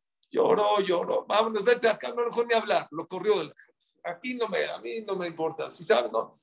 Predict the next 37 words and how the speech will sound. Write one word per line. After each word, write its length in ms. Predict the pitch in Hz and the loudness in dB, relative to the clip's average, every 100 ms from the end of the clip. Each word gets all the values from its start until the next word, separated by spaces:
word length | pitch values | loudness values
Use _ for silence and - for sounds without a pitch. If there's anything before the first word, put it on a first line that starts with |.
| _ - | _ 0
no 100 | 226 | 4
sabes, 340 | 226 226 226 | 6 4 2
no 80 | 240 | -2
sabes, 340 | 285 294 233 - | 2 2 2 -4
pero 180 | 160 | -8
no, 160 | 180 226 | -6 -8
a 80 | 196 | -8
mí 140 | 226 | -8
no 80 | 285 | -8
me 100 | 311 | -2
copies. 460 | 226 214 127 117 - | 0 0 -2 -16 -16
Aquí 160 | - | -14
no 120 | 269 285 | -10 -10
me 100 | - | -10
copies." 260 | 151 - | -12 -8
No, 320 | - 110 - _ | -4 -4 -6 _
no 120 | 202 | 2
dejó 180 | 226 220 | 4 2
ni 100 | 190 | 0
hablar, 260 | 147 185 185 | 0 0 0
lo 120 | 160 | -4
corrió. 260 | 143 139 131 _ _ _ _ _ _ _ _ _ _ _ _ _ _ _ _ _ _ _ _ _ | -12 -12 -14 _ _ _ _ _ _ _ _ _ _ _ _ _ _ _ _ _ _ _ _ _
Llega 320 | 147 156 180 - - | 0 2 2 0 0
llorando 480 | 151 147 151 147 | 2 2 -2 -4
con 140 | 135 123 | -8 -10
su 140 | - | -10
mamá. 420 | 120 120 - - _ _ _ _ _ _ _ _ _ 160 | -10 -6 -6 -6 _ _ _ _ _ _ _ _ _ -2
Vino 200 | 175 160 | 2 2
la 120 | 139 | 2
mamá 220 | 143 135 | 0 0
a 20 | |
hablar. 260 | 135 135 - - _ _ _ _ _ _ _ _ _ _ - | -2 -4 -8 -20 _ _ _ _ _ _ _ _ _ _ -20
Y 80 | - | -4
trajo 260 | 151 - | -2 0
el 80 | - | 0
papelito 480 | 123 135 131 123 170 | 0 0 -2 0 0
roto. 300 | 139 - | 0 -2